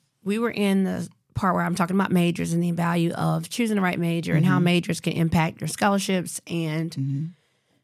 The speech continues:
Speaker 1: those things. So two questions came up. You know, I specifically said that there are some
Speaker 2: Mm-hmm.
Speaker 1: co-, colleges, like I mentioned on the show last week,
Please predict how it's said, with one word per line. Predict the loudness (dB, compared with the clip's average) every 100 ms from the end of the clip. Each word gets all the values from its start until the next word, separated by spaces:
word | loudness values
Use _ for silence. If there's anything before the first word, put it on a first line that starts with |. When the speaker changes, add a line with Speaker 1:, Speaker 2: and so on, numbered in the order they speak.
| _ 0
Speaker 1:
those | 0 0
things. | -4 -4
So | -4 -4 -4 -12 _ _ _ _ -4
two | -2
questions | 0 0 0 -2
came | -2 -2
up. | -8 -16 _ _ _ _ _ _ _ _ _ -8
You | -4 0
know, | 0 0 -2 -6 -12 _ _
I | -4
specifically | -4 -4 -2 -2 -2
said | 0 0 0
that | 0
there | -2
are |
some | 0 0 0
Speaker 2:
Mm-hmm. |
Speaker 1:
co-, | -6 -8
colleges, | -2 0 0 -4
like | 0
I |
mentioned | 0 0 -2
on |
the | -2
show | 0 0
last | 0 -2 0
week, | 0 -2 -6